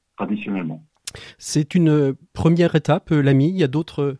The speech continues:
Speaker 2: projets dans les cartons, euh, pour aller encore un petit peu plus loin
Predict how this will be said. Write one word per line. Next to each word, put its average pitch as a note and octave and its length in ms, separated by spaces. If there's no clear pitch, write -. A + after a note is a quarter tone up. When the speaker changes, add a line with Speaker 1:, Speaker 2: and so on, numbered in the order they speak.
Speaker 2:
projets C#3+ 380
dans D#3 100
les C#3 100
cartons, D3+ 560
euh, C3 200
pour B2+ 180
aller C3 180
encore C#3 240
un C#3 60
petit D3 140
peu C#3 100
plus C#3 160
loin C3 220